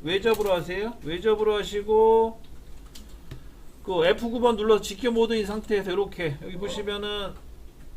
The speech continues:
에프 팔 번 있죠? 다시 에프 팔 번 누르셔가지고 직교 모드 상태에서 열두 시 방향 또는, 어, 세 시 방향이죠? 영 도 또는 구십 도로 해가 이렇게 간격을 벌려서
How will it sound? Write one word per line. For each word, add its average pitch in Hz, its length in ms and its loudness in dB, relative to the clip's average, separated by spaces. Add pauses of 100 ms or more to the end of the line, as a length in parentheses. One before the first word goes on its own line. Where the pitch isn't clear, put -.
(120)
에프 156 200 -2
팔 254 200 2
번 247 160 0
있죠? 165 220 -4
다시 - 340 -8
에프 170 160 -8
팔 220 240 4
번 214 160 2
누르셔가지고 196 760 -4
직교 185 300 -4
모드 196 200 -4
상태에서 196 800 -2 (640)
열두 214 400 4
시 233 180 0
방향 226 360 2
또는, 247 440 0 (760)
어, 131 540 -6 (580)
세 254 180 0
시 262 100 -2
방향이죠? 196 640 -2
영 160 240 0
도 208 160 2
또는 202 200 -2
구십 170 260 -8
도로 190 180 -6
해가 175 180 -2
이렇게 185 420 -4
간격을 165 500 -4
벌려서 143 640 -2